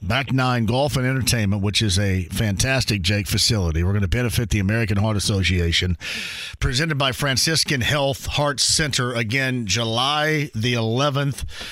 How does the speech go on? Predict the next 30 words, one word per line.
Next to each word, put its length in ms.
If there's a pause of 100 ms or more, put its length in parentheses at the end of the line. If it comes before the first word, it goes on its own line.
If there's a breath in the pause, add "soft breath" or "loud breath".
(260 loud breath)
with 380
us. 500
I 80
know 160
you 380
and 160
Kev 280
are 60
gonna 180
be 200
there. 380 (240)
I'm 280
going 300
to 60
be 240
there. 440
You 140
can 160
get 240
your 180
tickets 720
at 220
one 160
oh 80
seven 300
five 260
the 60
fan 320
dot 260
com. 420